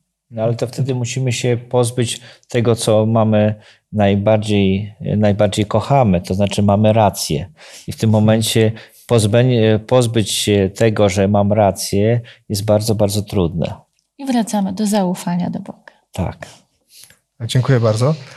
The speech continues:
Speaker 3: w zasadzie przejdziemy do następnego tematu. Y, w życiu mamy dwa największe wybory. Pierwszy wybór, który dokonujemy, y, jest związany z przynależnością do Boga,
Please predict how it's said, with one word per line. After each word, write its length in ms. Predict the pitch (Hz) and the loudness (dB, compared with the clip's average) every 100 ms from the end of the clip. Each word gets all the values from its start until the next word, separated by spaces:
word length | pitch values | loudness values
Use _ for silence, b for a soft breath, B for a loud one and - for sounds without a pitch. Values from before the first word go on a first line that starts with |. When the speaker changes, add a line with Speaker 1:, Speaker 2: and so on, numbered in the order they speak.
| B B B _ | B B B _
Speaker 3:
w 280 | 117 113 117 | -2 2 2
zasadzie 280 | 113 123 120 | 0 -2 -2
przejdziemy 400 | 123 135 143 135 | -2 0 2 2
do 80 | 127 | 2
następnego 420 | 123 143 131 131 | 2 0 0 0
tematu. 480 | - 156 135 127 156 - B B B - | 2 2 2 0 -2 -8 B B B -6
Y, 440 | 127 120 - 143 - | -2 -2 -2 -6 -8
w 220 | 180 131 | -8 0
życiu 300 | 127 226 - | 2 2 2
mamy 420 | 190 185 180 175 175 _ _ _ _ _ _ _ _ | 4 4 4 2 -2 _ _ _ _ _ _ _ _
dwa 280 | 131 123 170 | -4 2 4
największe 420 | 165 143 147 139 | 4 4 2 2
wybory. 460 | 135 131 117 - 98 - _ _ _ _ _ _ _ _ _ _ - | 2 4 4 2 -6 -16 _ _ _ _ _ _ _ _ _ _ -2
Pierwszy 260 | 190 170 | 2 4
wybór, 320 | 143 131 131 127 | 4 4 0 -2
który 300 | 127 127 123 | 0 0 0
dokonujemy, 540 | 123 123 127 127 127 | -2 0 2 2 2
y, 720 | 123 113 123 117 120 117 117 - B B B 127 | 0 -2 -4 -2 0 0 -2 -4 B B B -2
jest 460 | 123 120 - - | 0 0 -6 -6
związany 520 | 123 123 120 127 123 | 0 2 2 2 2
z 320 | 120 - - - | 0 -4 -8 -10
przynależnością 560 | - 127 123 131 127 131 | -2 2 2 2 2 2
do 120 | 135 | 4
Boga, 520 | 127 127 120 151 175 | 4 4 4 2 -2